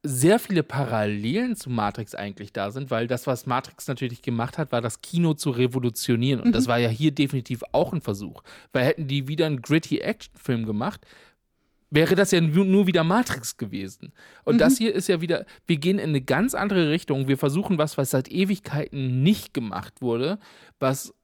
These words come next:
Speaker 1: natürlich auf einem ganz anderen Budget, mit ganz anderen technischen Möglichkeiten sehr an die Anfänge des Kinos, die verloren gegangen sind, anknüpft, die ja auch total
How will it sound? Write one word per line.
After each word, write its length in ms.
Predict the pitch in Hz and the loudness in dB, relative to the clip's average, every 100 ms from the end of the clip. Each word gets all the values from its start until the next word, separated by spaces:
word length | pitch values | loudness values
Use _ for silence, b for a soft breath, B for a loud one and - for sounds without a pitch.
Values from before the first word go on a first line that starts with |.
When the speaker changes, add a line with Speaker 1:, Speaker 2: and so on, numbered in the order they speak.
| _ | _
Speaker 1:
natürlich 500 | 135 123 135 123 120 | -2 -2 0 0 0
auf 140 | 120 117 | -4 -6
einem 140 | 107 | -6
ganz 300 | 101 107 110 | -2 -2 -2
anderen 280 | - 98 92 | -4 -6 -6
Budget, 380 | 98 95 131 131 | -8 -2 -2 0
mit 160 | 110 | -4
ganz 240 | - 113 - | -4 -4 -4
anderen 220 | 113 107 | -8 -8
technischen 500 | - 110 117 - 107 | -8 -8 -8 -8 -8
Möglichkeiten 800 | 110 - 139 - 127 113 - 131 - b b b | -8 -12 -16 -12 -10 -10 -12 -16 -18 b b b
sehr 480 | 123 123 123 127 - | -4 0 0 0 -4
an 400 | 127 127 120 - _ - | -2 -2 -6 -12 _ -2
die 180 | 139 - | -2 0
Anfänge 600 | 143 240 - 139 113 110 | 0 0 -2 -2 -2 -4
des 220 | 107 - | -8 -12
Kinos, 500 | - 139 127 117 110 | -6 -2 0 0 -2
die 200 | 131 117 | -4 -2
verloren 340 | 117 120 170 | 0 2 2
gegangen 300 | 175 123 110 | 0 0 -2
sind, 140 | 107 95 | -4 -4
anknüpft, 360 | 104 113 104 | -4 -6 -2
die 60 | 123 | 0
ja 80 | 117 | 0
auch 120 | - | 0
total 320 | 139 120 | -2 -2